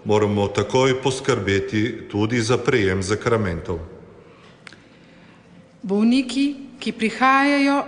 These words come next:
Speaker 2: na zdravljenje v bolnišnico, naj po možnosti že doma opravijo spoved,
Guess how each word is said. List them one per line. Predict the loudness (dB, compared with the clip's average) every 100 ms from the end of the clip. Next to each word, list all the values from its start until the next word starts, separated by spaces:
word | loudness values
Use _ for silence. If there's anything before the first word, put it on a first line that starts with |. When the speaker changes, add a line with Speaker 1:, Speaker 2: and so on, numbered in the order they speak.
| -6
Speaker 2:
na | -6 -4
zdravljenje | 0 2 4 2 0
v | 0
bolnišnico, | -2 0 0 0 -2 -2 -2 -4 -4 -14 -10 -4
naj | -2 2
po | 2
možnosti | 4 2 2 0 0 -2
že | -2
doma | -2 0 4 4 0
opravijo | 0 0 2 0 -2
spoved, | -8 -4 -2 0 -4